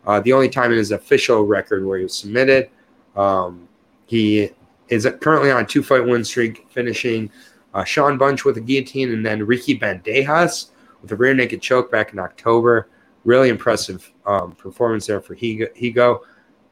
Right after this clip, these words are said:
Um, Darrion Caldwell is a different kind of beast, though.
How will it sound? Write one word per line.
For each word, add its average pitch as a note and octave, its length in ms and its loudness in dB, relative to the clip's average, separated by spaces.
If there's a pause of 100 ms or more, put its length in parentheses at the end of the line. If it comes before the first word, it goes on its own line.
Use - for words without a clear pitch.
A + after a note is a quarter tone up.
Um, F2+ 480 -2 (340)
Darrion B2+ 360 2
Caldwell A2 400 2
is F#2+ 120 -4
a F2+ 60 -4
different G#2+ 340 -2
kind G#2 200 -4
of E2 80 -14
beast, G#2+ 320 -8
though. G#2+ 320 0